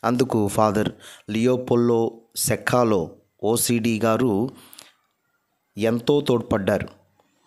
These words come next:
ఈ సంస్థ దేశమంతటా విస్తరించి విద్య, వైద్య, సామాజిక అభివృద్ధి రంగాల ద్వారా స్వార్థ సేవలను ఆచరణాత్మకంగా అందిస్తుంది.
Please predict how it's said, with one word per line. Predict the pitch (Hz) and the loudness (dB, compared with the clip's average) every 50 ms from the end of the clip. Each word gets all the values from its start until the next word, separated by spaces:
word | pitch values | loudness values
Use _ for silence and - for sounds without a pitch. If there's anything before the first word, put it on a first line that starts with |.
| _ _ _ _ _ _ _ _ _ _ _ - _ _ _ - | _ _ _ _ _ _ _ _ _ _ _ -20 _ _ _ -6
ఈ | - 131 143 143 | -2 0 0 0
సంస్థ | 127 - 113 117 131 131 - - - 120 | 2 2 2 2 2 2 0 0 0 2
దేశమంతటా | 104 98 95 98 107 117 127 123 - - 127 123 120 120 113 - 120 - 123 | 2 0 0 0 0 0 2 2 0 0 2 2 2 0 0 -2 0 0 2
విస్తరించి | 110 110 - - - 131 120 120 120 113 - - 92 82 80 92 - _ _ _ _ _ _ _ - | 2 0 -2 -2 0 0 0 0 0 0 -2 -2 -4 -4 -6 -12 -18 _ _ _ _ _ _ _ -8
విద్య, | 92 101 110 98 92 98 113 117 113 113 110 107 - - - | -4 -4 -4 -4 -2 -2 0 2 2 2 2 0 -2 -6 -4
వైద్య, | - 95 110 113 117 110 101 - - 113 113 110 107 107 110 - | -2 0 0 0 0 -2 -2 -2 0 0 2 2 0 0 -2 -4
సామాజిక | - - - 110 113 117 117 117 120 110 110 113 - 123 | -4 -2 0 0 2 2 2 2 2 0 -2 -4 -2 0
అభివృద్ధి | 113 110 104 104 113 113 113 98 90 113 107 104 - - - | 0 0 0 0 0 -2 -2 -2 0 -2 -2 -2 -2 -4 -4
రంగాల | - 196 208 107 - 113 123 123 120 123 113 | -2 0 0 0 0 0 2 2 2 0 0
ద్వారా | 113 113 120 120 117 107 85 - - - _ _ _ _ _ _ _ _ _ _ _ _ _ _ - | 2 2 2 2 2 0 -2 -2 -8 -16 _ _ _ _ _ _ _ _ _ _ _ _ _ _ -10
స్వార్థ | - - - - 120 127 135 143 135 - - | -8 -6 -2 0 2 4 4 2 2 0 -2
సేవలను | 127 120 - 123 117 117 110 113 113 107 107 110 104 92 92 95 113 - - - _ _ _ _ _ - 101 | -2 0 0 -2 0 0 2 2 0 0 0 0 0 -2 -2 -4 -6 -10 -16 -20 _ _ _ _ _ -8 -4
ఆచరణాత్మకంగా | 98 104 - - 131 123 131 135 127 127 127 127 127 127 123 123 120 120 113 120 120 117 | -4 -2 0 0 2 2 2 2 2 0 0 -2 -4 -2 -2 -2 -2 0 0 2 2 2
అందిస్తుంది. | 113 110 104 101 - 98 95 - - 98 90 90 82 85 - | 0 0 -2 -2 -2 -2 -4 -4 -4 -4 -6 -6 -6 -8 -12